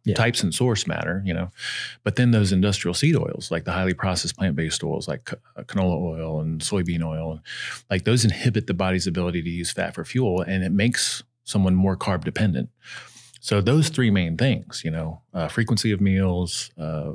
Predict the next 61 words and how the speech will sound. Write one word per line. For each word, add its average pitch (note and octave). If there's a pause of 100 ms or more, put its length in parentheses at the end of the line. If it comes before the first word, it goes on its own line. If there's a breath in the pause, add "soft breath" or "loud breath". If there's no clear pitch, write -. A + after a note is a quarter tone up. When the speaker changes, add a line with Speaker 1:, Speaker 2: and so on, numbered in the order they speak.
Speaker 2:
carbohydrates F#2+
maybe F2
too -
much G2+
or D#2+
from E2
the D#2
wrong F#2+
sources, E2+ (460 loud breath)
and F2
then F2
those E2+
highly F#2+
processed E2+
plant-based D#2+
oils, D#2+ (460 loud breath)
you F#2
know, E2
those G2
are -
the E2
things E2
that D#2
would B1
contribute. E2+
You D#2
pull F2
any F#2+
one F2+
of E2
those D#2
levers F#2
or D#2+
you D#2+
pull F2
back F#2+
on D#2
any D#2
one D#2
of D#2
those D#2
and E2
you'll D#2 (100)
start C#2
to -
see D#2+
some D2+
improvements. F2
And C#2+
a A#1+
lot F2
of E2+
clients E2+
that D2+
I -
work D#2
with E2
that D2+
are D2+
pre-diabetic, D#2+
diabetic, D#2